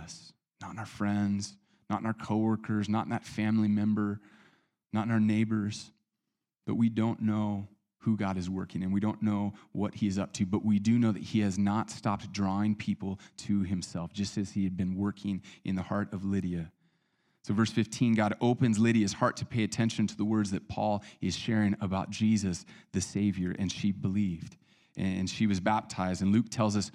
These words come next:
so was her whole household, right? They heard these words. They heard the gospel, and they responded. They too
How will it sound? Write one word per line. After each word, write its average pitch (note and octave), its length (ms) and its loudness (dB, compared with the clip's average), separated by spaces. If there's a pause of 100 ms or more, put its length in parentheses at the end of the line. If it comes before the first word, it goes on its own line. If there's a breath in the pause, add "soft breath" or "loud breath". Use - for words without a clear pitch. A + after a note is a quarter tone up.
(140 loud breath)
so A#2+ 240 0
was A2+ 200 2
her G#2+ 180 0
whole G#2+ 420 -4 (160 loud breath)
household, F#2+ 680 -6
right? G#2+ 180 -4 (100)
They A2+ 200 0
heard A2+ 400 0 (260 loud breath)
these G2 180 0
words. G2 600 -2 (260 soft breath)
They G#2 120 2
heard A#2+ 180 2
the A2 80 -2
gospel, G#2 580 -2
and G2 160 0
they G#2+ 360 0 (240 loud breath)
responded. G2 760 -2
They G#2 140 -2
too G#2 420 0